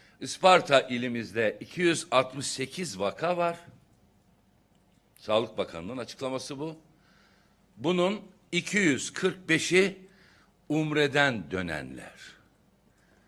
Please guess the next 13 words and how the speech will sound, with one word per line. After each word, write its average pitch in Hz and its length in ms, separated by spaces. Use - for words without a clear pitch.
Bakın, 95 360
iki 127 240
yüz 127 380
altmış 113 480
sekiz 107 520
vakanın 98 720
iki 151 260
yüz 113 300
kırk - 380
beşi 170 500
Umre'den 113 760
dönenler. 60 560
Bunu 143 400